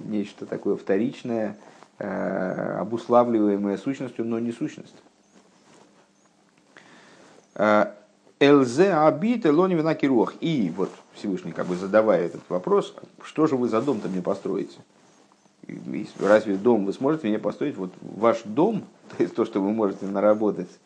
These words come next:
э, служением, вот этим высо-, высоким духовным служением на уровне Хая и Хида,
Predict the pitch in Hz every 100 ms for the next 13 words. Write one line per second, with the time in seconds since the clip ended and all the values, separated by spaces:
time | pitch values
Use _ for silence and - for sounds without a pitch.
0 | _ - _ - - 92 92 90 87 90
1 | 92 90 87 - - 92 - 101 101 98
2 | 90 85 - - 87 90 110 - 98 117
3 | 104 92 95 - 98 92 - 92 107 131
4 | 101 95 98 98 92 92 92 92 - -
5 | 143 92